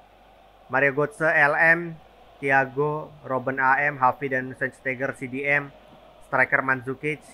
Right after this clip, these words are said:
Kirchhoff, Boateng, duet center back-nya, Coentrao, Rafinha. Terakhir kita pakai kombinasi pemain bertahan itu suram ya. Kiper mereka Kevin Trapp, ada Jung, ada Ospika, ada Inui juga, kapten mereka Meyer tadi, Rosenthal,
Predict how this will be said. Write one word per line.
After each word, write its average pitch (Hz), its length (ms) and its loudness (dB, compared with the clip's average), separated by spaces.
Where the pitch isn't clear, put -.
Kirchhoff, 139 360 0
Boateng, 139 480 2
duet 135 160 -4
center 127 240 -4
back-nya, 135 320 -2
Coentrao, 135 320 -2
Rafinha. 127 480 -4
Terakhir 131 320 2
kita 135 160 0
pakai 135 640 2
kombinasi 135 560 -4
pemain 131 280 -2
bertahan 131 400 0
itu 160 160 -8
suram 147 360 0
ya. 110 120 -12
Kiper 160 240 2
mereka 175 320 4
Kevin 175 320 -2
Trapp, 185 240 2
ada 147 160 2
Jung, 185 560 -6
ada 151 240 0
Ospika, 170 800 0
ada 139 520 2
Inui 165 400 -6
juga, 165 480 -2
kapten 139 320 -2
mereka 139 240 -4
Meyer 143 320 -6
tadi, 151 320 -6
Rosenthal, 139 720 -6